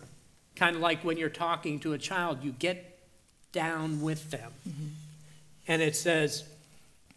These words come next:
Speaker 1: "He heard my cry. He brought me up. He picked me up out of a horrible pit. He brought me out of the mire.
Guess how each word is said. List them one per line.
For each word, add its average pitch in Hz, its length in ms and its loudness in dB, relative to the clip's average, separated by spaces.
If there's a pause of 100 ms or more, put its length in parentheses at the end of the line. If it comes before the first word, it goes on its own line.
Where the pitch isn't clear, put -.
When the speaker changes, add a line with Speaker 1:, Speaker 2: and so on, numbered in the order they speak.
(160)
Speaker 1:
"He 185 260 2
heard 180 320 2
my 156 300 0
cry. 135 560 0 (760)
He 185 220 2
brought 170 480 6
me 185 180 4
up. 196 260 4
He 170 120 0
picked 214 420 2
me 190 200 6
up 220 280 8
out 170 200 8
of 165 100 2
a 170 80 6
horrible 180 480 2
pit. 170 480 2 (240)
He 160 160 0
brought 170 540 6
me 180 160 2
out 175 180 4
of 180 100 0
the 180 60 -2
mire. 151 540 2